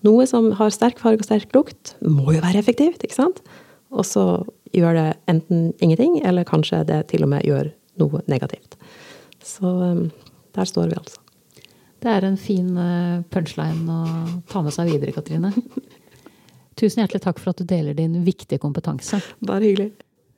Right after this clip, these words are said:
Speaker 2: Du har nettopp hørt episode hundre og femtisyv fra Hestenes Klan, en podcast om hester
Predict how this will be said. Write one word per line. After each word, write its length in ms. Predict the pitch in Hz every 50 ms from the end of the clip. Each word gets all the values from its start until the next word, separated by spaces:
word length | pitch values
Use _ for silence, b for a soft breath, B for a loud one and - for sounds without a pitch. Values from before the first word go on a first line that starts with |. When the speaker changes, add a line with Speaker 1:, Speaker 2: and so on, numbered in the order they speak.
| _ _ _ _ _ _ _ _ _ _ _ _ - -
Speaker 2:
Du 100 | 240 269
har 100 | 294 294
nettopp 220 | 277 262 - -
hørt 220 | 247 226 214 214 233
episode 680 | 220 233 226 - 214 180 151 165 180 180 185 190 175
hundre 200 | 185 208 170 151
og 60 | 156 -
femtisyv 680 | - 180 175 - 208 - - 226 226 247 226 165 147 135 - - _ _ _ _
fra 240 | _ - - 139 131
Hestenes 540 | 123 - 196 208 - - - 190 196 - -
Klan, 340 | - - 190 196 196 196 180
en 180 | 165 165 160
podcast 560 | 160 - 165 151 - - - 165 165 160 - -
om 180 | 156 151 151 147
hester 500 | 156 175 165 - - - 147 135 139